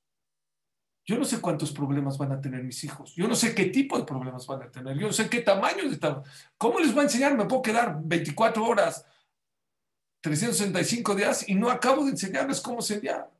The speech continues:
Muy fácil. ¿Saben cuál es la contestación? Con el ejemplo. Cuando tú, papá, cuando tu mamá tienes un problema en la vida,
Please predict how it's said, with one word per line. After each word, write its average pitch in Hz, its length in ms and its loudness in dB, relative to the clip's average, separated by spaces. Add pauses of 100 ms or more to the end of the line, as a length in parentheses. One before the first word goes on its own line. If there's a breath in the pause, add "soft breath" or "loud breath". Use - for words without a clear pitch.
(300)
Muy 139 140 -10
fácil. - 460 -14 (840)
¿Saben 139 200 -10
cuál 139 140 -6
es 135 60 -6
la 139 80 -8
contestación? - 720 -12 (1200)
Con 135 200 -8
el 117 140 -10
ejemplo. 123 500 -14 (720)
Cuando 127 460 -6
tú, 139 320 -2
papá, 120 560 -8
cuando 127 360 -10
tu 131 140 -8
mamá 127 340 -8
tienes 131 300 -10
un 135 80 -10
problema 123 420 -10
en 123 80 -6
la 120 80 -8
vida, - 380 -14